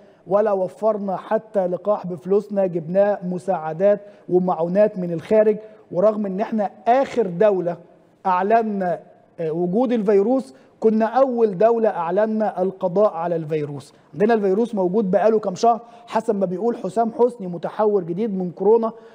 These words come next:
موجود في مصر منذ أشهر، لكن النهاردة قررنا نقوله للناس بعد الدنيا ما بقت، آه، آه، نسبة في الإصابة أعلى، وإحنا كمان من أوائل الدول اللي بدأت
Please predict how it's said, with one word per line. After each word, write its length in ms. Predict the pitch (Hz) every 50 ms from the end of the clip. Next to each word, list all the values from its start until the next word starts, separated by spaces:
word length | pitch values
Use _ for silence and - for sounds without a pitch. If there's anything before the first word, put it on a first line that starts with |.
| - _ -
موجود 640 | 185 196 202 208 202 196 180 185 233 269 269 226 -
في 240 | - - 214 202 202
مصر 400 | 196 208 226 240 233 - 202 214
منذ 340 | 202 208 233 240 220 202 226
أشهر، 400 | 226 240 240 240 - - 190 151 - - - _ _ _
لكن 360 | - 226 254 254 277 285 269 - - - _ _ _ 240
النهاردة 580 | 254 262 262 214 254 311 302 240 247 302 294 - - - -
قررنا 460 | - 247 233 226 262 277 262 226 233
نقوله 280 | 214 196 208 226 220 208
للناس 420 | 190 180 175 175 156 135 - - _ _ _ _ _
بعد 260 | 156 185 190 202 196
الدنيا 380 | 196 185 170 240 262 262 254 233
ما 120 | 220 214
بقت، 280 | 208 220 262 247 247 233 - - - - _ _ -
آه، 360 | 180 190 185 170 - 180 185
آه، 40 | 180
نسبة 340 | 185 220 269 254 226 208 214
في 80 | - 208
الإصابة 420 | 196 180 185 - 233 240 220 220
أعلى، 360 | 190 220 254 240 233 240 247 247 - - _ _ _
وإحنا 200 | - - - 196
كمان 360 | 190 196 196 202 233 254 240 226 - - - _ _ _ _ _ _ _ _ _ _ _ _
من 200 | 190 190 196 202
أوائل 460 | 190 202 208 220 247 285 294 277 240 220
الدول 420 | 202 170 175 247 254 254 240 226
اللي 180 | 202 185 175 170
بدأت 360 | 175 214 208 220 214 208